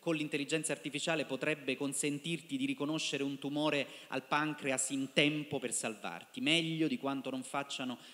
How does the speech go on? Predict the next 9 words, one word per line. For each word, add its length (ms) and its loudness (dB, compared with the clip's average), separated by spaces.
le 120 -2
tecniche 520 0
mediche 360 0
oggi. 400 -6
Quindi 240 2
se 100 2
io 140 2
mi 100 0
chiudo 720 0